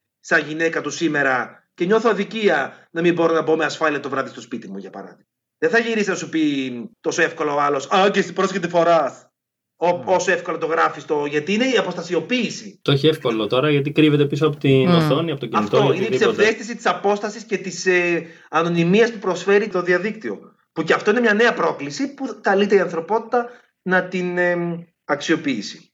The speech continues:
Speaker 3: Μαζί με κάθε θετικό που έχει η τεχνολογία, έρχονται και τα αρνητικά και έχουν να κάνουν με την οτροπία μας, κυρίως.
Speaker 1: Και η ανθρωπότητα ανακάλυψε το σιδηρόδρομο και πήγε πιο γρήγορα. Ο σιδηρόδρομος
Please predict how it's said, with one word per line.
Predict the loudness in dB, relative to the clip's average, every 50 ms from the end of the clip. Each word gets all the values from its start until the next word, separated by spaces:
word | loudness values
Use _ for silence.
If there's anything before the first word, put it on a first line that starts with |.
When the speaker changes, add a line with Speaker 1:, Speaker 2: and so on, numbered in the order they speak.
| _ _
Speaker 3:
Μαζί | -2 0 2 4 4 4
με | 4 4
κάθε | 4 2 2 2 0 -2
θετικό | -2 -4 -4 0 2 4 4 4
που | 4 4 2 4
έχει | 4 4 4 2 2
η |
τεχνολογία, | 0 2 2 2 2 4 4 4 4 4 4
έρχονται | 4 0 -2 -6 -6 -4 0 2 2
και | 4 4
τα | 4 4 4
αρνητικά | 2 2 0 -2 -4 -4 -2 0 2 2 2 0
και | -2
έχουν | -4 -4
να | 0
κάνουν | 2 2 4 4
με | 4 2
την | 2 0
οτροπία | 0 0 0 2 4 4 4 4 2
μας, | 0 -4 -6 -8 -12 -18 -20 _ _ _ _
κυρίως. | -4 -2 2 4 4 4 2 0 -4 -10 -6 -2
Speaker 1:
Και | -2 -2 -2 -2 -8 -18 -8 0
η | 2 4
ανθρωπότητα | 4 4 2 2 0 0 0 0 0 0 0 2 2
ανακάλυψε | 2 2 2 2 2 2 2 0 -6
το | -10 -10
σιδηρόδρομο | -8 -2 0 2 2 4 2 2 0 0
και | -2 -4
πήγε | -6 -8 -8 -4
πιο | -2 -2 0
γρήγορα. | 0 0 0 2 2 0 0
Ο |
σιδηρόδρομος | -2 -4 -4 -2 0 0 0 0 0 0 -2 -2 -4